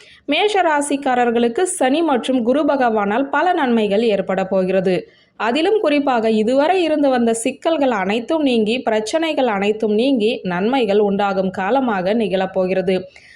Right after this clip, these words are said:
தங்களுக்கு உரிய மதிப்பும் மரியாதையும் தேடி வரும் காலமாக அமைகிறது. மேலும் இதுவரை வருமானம் இல்லாமல் கஷ்டப்பட்டு கொண்டிருந்தவர்களுக்கு கை நிறைய வருமானம் கிடைக்கும் காலமாகவே திகழப்போகிறது.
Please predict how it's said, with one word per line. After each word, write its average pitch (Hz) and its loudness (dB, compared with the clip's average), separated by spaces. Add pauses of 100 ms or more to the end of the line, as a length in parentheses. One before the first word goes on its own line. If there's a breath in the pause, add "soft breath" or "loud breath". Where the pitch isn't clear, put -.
(180 loud breath)
தங்களுக்கு 381 0
உரிய 269 2
மதிப்பும் 247 0
மரியாதையும் 233 0
தேடி 285 2
வரும் 247 0
காலமாக 196 -2
அமைகிறது. 190 0 (460 loud breath)
மேலும் 285 2
இதுவரை 254 0
வருமானம் 285 2
இல்லாமல் 226 0
கஷ்டப்பட்டு 294 -2
கொண்டிருந்தவர்களுக்கு 185 -2 (440 loud breath)
கை 330 2
நிறைய 349 0
வருமானம் 226 0
கிடைக்கும் 196 -4
காலமாகவே 196 0
திகழப்போகிறது. 190 0